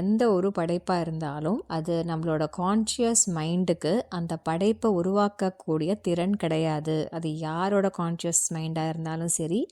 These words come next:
ஒரு கான்ஷியஸ் மைண்டுக்கு ஒரு புது படைப்பை புதிதாக உருவாக்கக்கூடிய திறன் கிடையாது அப்படின்னு சொல்றாரு.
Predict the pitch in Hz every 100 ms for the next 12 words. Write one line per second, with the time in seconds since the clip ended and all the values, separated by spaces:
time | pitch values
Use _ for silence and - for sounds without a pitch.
0 | - 165 - 180 214 214 226 226 180 156
1 | 180 180 - 190 170 156 - 185 240 220
2 | 170 175 202 - 196 262 - 202 202 254
3 | 269 220 180 170 233 220 185 208 208 202
4 | 180 156 151 185 190 170 180 185 160 156
5 | 165 156 151 156 - 151 147 170 151 151
6 | 139 131